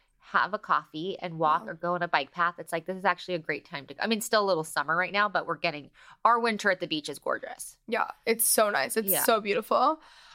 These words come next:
Speaker 2: Okay, let's talk a little bit about,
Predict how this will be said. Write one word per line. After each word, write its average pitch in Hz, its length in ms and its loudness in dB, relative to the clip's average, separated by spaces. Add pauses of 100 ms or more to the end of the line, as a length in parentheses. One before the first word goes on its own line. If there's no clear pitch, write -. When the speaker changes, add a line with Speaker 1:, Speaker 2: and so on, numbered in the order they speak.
(120)
Speaker 2:
Okay, 269 280 6
let's 226 280 2
talk 427 160 4 (100)
a - 20 2
little 269 160 6
bit 247 220 4
about, 208 800 4